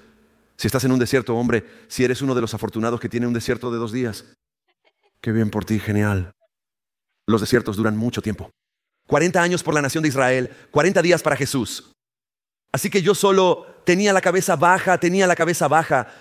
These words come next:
Solo estaba tratando de hacer las cosas bien e impulsar las cosas, pero, hombre, estaba vacío. No estaba recibiendo palabra de Dios, no estaba sintiendo a Dios. Simplemente, hombre, era un lugar muy, muy oscuro.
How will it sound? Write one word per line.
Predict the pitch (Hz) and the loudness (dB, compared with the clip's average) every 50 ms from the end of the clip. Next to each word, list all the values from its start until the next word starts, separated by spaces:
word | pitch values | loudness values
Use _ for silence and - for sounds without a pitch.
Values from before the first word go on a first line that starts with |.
| - - _ _ | -20 -20 _ _
Solo | - - 196 208 208 | -4 0 2 4 4
estaba | 196 - 202 196 196 - | 4 4 4 2 2 2
tratando | 175 170 - 180 185 190 185 | 0 0 0 0 0 0 2
de | 175 170 | 2 0
hacer | 139 196 185 | 0 0 0
las | 175 156 - | -2 0 0
cosas | - 170 - 170 127 | 0 0 0 0 0
bien | 127 170 180 180 - | 0 0 0 0 0
e | 143 165 | 0 0
impulsar | 165 131 - 151 139 - 175 170 | 0 2 0 0 0 2 0 0
las | 180 170 - | 0 0 -2
cosas, | - 190 196 - 185 175 160 - - - - - | 0 0 0 2 2 0 0 -2 -8 -16 -10 -4
pero, | - 165 160 156 | 0 2 4 4
hombre, | 175 175 170 165 165 160 - 156 | 4 4 2 2 0 0 0 -2
estaba | 131 - 160 156 160 | -2 -2 0 0 0
vacío. | 139 143 131 - - 175 165 147 123 98 - - _ - | 0 0 -2 -2 -2 2 2 2 2 0 -6 -16 _ -4
No | 135 165 202 220 | 0 2 2 2
estaba | 196 - 220 208 190 185 | 2 2 0 2 2 2
recibiendo | 175 170 156 - - 156 135 143 170 170 175 175 160 - | 2 2 0 -2 -2 -2 -2 0 0 0 2 0 0 2
palabra | 147 127 127 135 143 143 147 139 | 2 2 2 2 2 2 2 0
de | 131 131 120 | 0 0 0
Dios, | 127 135 131 120 - - - - - - | 2 0 0 0 -2 -8 -16 -12 -4 0
no | 170 214 | 0 0
estaba | - - 220 202 214 180 | 2 2 2 2 2 0
sintiendo | - 175 160 139 123 - 151 170 180 185 190 190 180 170 | 0 0 -2 -2 -2 0 0 0 2 2 2 2 2 2
a | 143 123 | 2 2
Dios. | 123 127 123 107 98 90 - - - - - - - _ _ _ - | 2 0 0 0 0 -2 -6 -12 -16 -20 -20 -20 -20 _ _ _ -8
Simplemente, | - - 214 214 214 214 202 202 202 202 147 180 165 | -4 -2 0 0 2 2 2 2 0 0 2 2 2
hombre, | 175 190 190 190 185 165 143 - - - - - | 2 2 2 2 0 0 -2 -6 -14 -20 -12 -4
era | - 147 175 190 | 0 2 2 2
un | 190 185 180 | 2 2 2
lugar | 175 160 175 180 180 170 | 2 4 4 4 2 2
muy, | 160 156 160 165 180 196 208 214 220 220 214 196 - - - 202 208 _ _ - | 0 0 0 2 2 2 2 2 2 2 0 -2 -4 -8 -14 -20 -20 _ _ -4
muy | 127 147 165 175 185 185 190 180 - - | 0 2 2 4 4 4 2 0 -4 -4
oscuro. | - 139 123 - - - - 170 185 180 147 123 92 82 | -4 -4 -4 -4 -8 -6 -2 0 2 2 2 0 -2 -6